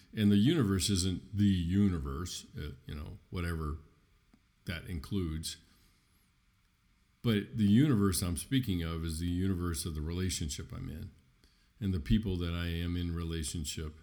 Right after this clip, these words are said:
with. So love flourishes in freedom. It resists the control of others. It sets people free. And then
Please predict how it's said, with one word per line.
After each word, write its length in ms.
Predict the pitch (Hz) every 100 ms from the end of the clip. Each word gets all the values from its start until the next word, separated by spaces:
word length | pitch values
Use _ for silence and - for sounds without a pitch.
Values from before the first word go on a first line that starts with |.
| - _
with. 460 | 110 120 85 76 - _ _ _ _ _ _ _ _ _ _ _ _ _ _
So 220 | - 101
love 480 | 95 143 151 117 92
flourishes 1000 | - - 147 151 127 101 - 85 82 - -
in 160 | 104 82
freedom. 760 | - - 139 131 101 78 76 - - _ _ _ _ -
It 160 | 117 110
resists 960 | 120 107 90 104 131 127 - - - - _
the 100 | -
control 840 | 95 110 98 - 117 110 98 87 - 104
of 160 | 90
others. 640 | 98 110 90 85 76 - - - - _ _ _ _ _ _ _ _
It 180 | - 98
sets 480 | - - 127 123 -
people 460 | - 120 117 92 82
free. 680 | - - 135 110 78 80
And 300 | - 95 87
then 540 | 98 143 107 82 80